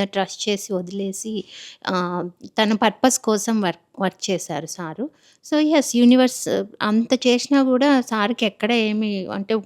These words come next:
కొన్ని ప్రాబ్లమ్స్ ఉండిండొచ్చు కానీ, but తను అనుకున్నదైతే, ఆ, రీచ్ అయ్యారు. ఈరోజు వరల్డ్ వైడ్ అన్ని చోట్ల పిఎంసి గురించి మాస్టర్స్ కూడా నేను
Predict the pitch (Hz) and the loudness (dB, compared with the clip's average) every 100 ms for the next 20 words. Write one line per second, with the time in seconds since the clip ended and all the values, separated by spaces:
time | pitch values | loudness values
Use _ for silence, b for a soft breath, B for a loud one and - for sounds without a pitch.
0 | - 196 190 196 196 185 202 254 247 220 | -6 -2 -2 0 0 0 2 2 2 2
1 | 214 233 233 220 - 208 208 330 262 214 | 4 4 4 0 -4 -2 0 2 0 0
2 | 208 202 208 196 202 208 - 247 247 233 | -4 -2 -2 -2 -2 -4 0 2 4 2
3 | 208 - 269 247 190 b b b _ 190 | -2 -2 -2 -2 -4 b b b _ -6
4 | 185 175 - 185 208 240 - 220 202 208 | -4 -4 -4 -2 2 2 2 0 2 0
5 | 208 277 233 214 240 240 226 208 220 233 | 0 2 4 4 4 4 4 4 4 4
6 | 247 226 196 208 233 233 233 233 240 240 | 4 2 2 4 4 2 -2 -2 -4 -2
7 | 214 202 226 - 226 208 202 202 190 214 | -2 0 0 0 0 0 -2 -2 -4 -4
8 | 202 196 226 - 262 - - 240 262 254 | -2 0 0 2 0 0 0 2 2 -2
9 | B B B 240 233 | B B B 4 6